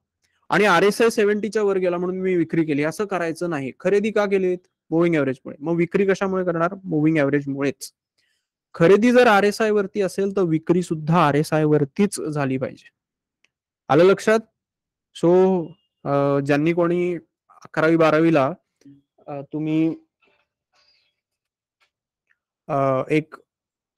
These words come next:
ओसीएम च्या ह्याच्यामध्ये आपल्याला, अम, हेनरी फायोल, ओसीएम मध्ये नाही, सॉरी, हेनरी फायोलची फोर्टीन Principles of Management होतं.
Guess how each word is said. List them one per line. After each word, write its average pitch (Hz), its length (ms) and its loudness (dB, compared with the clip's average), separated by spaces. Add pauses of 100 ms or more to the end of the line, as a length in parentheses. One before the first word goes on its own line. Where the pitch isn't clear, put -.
(180)
ओसीएम 165 400 0
च्या 165 280 -4
ह्याच्यामध्ये 160 560 2 (420)
आपल्याला, 139 680 4
अम, 131 280 -4 (1040)
हेनरी 165 320 2
फायोल, 175 520 0
ओसीएम 156 360 -4
मध्ये 151 180 -2
नाही, 131 120 -6
सॉरी, 135 220 -6 (500)
हेनरी 165 300 0
फायोलची 180 480 0
फोर्टीन 165 440 -2
Principles 156 580 -4
of 160 140 0
Management 139 420 -4
होतं. - 220 -16